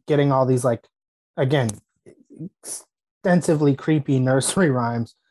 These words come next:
which would have been creepy in any context, but are doubly creepy since, like, these witches she's talking about are people and not just, like, a fictional concept,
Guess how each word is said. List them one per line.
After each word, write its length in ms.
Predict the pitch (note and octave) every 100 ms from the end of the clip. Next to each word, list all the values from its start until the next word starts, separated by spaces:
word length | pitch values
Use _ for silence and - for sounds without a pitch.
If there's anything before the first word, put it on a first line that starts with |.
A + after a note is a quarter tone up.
| _ _
which 200 | E3+ - - _
would 160 | F3 A#3
have 60 |
been 140 | A#3+ G3
creepy 360 | - F#3+ E3
in 80 | C#3
any 180 | C#3+ G3
context, 500 | - C3 B2+ C3 -
but 120 | C#3+
are 220 | C3+ A2+ G#2+
doubly 320 | D#3 F3 D3+
creepy 500 | C#3 C#3+ C3 C3 B2
since, 340 | A#2 C3+ A#2 C3
like, 180 | A#2 -
these 220 | C3 B2 - _ -
witches 340 | B2+ - G#2+
she's 160 | - A2+
talking 300 | A2+ G2+ A2+
about 180 | G#2 G#2
are 140 | G#2 _
people 420 | A3+ B3 E3+ - - - - _ _ _
and 180 | D#3+ D3+
not 220 | C#3 E3+
just, 160 | D3 D3+
like, 140 | C3
a 60 | A#2+
fictional 440 | E3 C#3 D3 A#2
concept, 640 | - F3+ D#4 G#3+ E3+ C#3